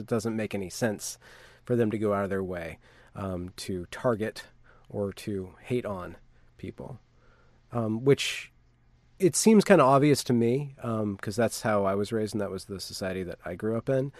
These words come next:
But it seems like, and I don't, I wanna do this respectfully, but it seems like certain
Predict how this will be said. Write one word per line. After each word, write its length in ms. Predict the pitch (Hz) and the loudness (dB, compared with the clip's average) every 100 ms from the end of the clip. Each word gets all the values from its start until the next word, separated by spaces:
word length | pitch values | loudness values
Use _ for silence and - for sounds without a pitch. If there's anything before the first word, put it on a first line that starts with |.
| - - - | -20 -20 -4
But 100 | 139 | 0
it 60 | 127 | 0
seems 420 | - 165 170 170 | 4 6 8 8
like, 580 | 147 131 123 123 - - | 6 8 8 4 -2 -6
and 160 | 127 127 | 2 4
I 120 | 117 | 4
don't, 380 | 113 - 135 143 - - - _ | 2 2 2 2 -6 -20 -20 _
I 20 | 131 | 6
wanna 200 | 156 147 | 8 8
do 120 | 139 | 6
this 160 | 127 | 4
respectfully, 520 | 123 - 123 - 107 104 | 2 2 2 2 -2 0
but 160 | 117 | -2
it 60 | 113 | -2
seems 280 | - 151 151 | 0 2 4
like 200 | 131 - | 2 2
certain 520 | - 151 156 139 123 | -2 -2 2 0 0